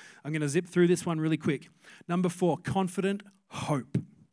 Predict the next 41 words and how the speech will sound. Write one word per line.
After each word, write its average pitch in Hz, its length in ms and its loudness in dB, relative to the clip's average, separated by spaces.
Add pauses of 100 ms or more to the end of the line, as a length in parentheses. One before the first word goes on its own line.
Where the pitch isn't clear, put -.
(580)
Go 151 160 -2
to 139 60 -2
Ephesians 139 460 -2
one 139 200 -6
eighteen. 135 440 -6 (400)
You 147 140 2
have 113 180 -8
confident 131 480 -8
hope 127 280 -8
in 117 100 -8
Christ. 117 420 -10 (460)
I 160 120 -2
pray 190 240 4
that 175 100 0
your 156 140 2
hearts 156 480 -2 (840)
will 143 100 -2
be 131 80 0
flooded 147 540 -6
with 127 160 -6
light. 127 320 -4 (1120)
That 123 120 -12
means 131 220 -4
flooded 135 340 -4
with 127 140 -8
the 131 60 -6
Word 120 280 -4
of 120 120 -6
God, 117 240 -8
the 110 40 -10
revelation 120 560 -6
of 117 60 -8
the 113 60 -8
Word 117 200 -6
of 113 100 -12
God, 110 280 -12 (1000)
so 151 260 -4
that 143 100 -4
you 147 100 -2
can 147 140 -4
understand. 170 800 0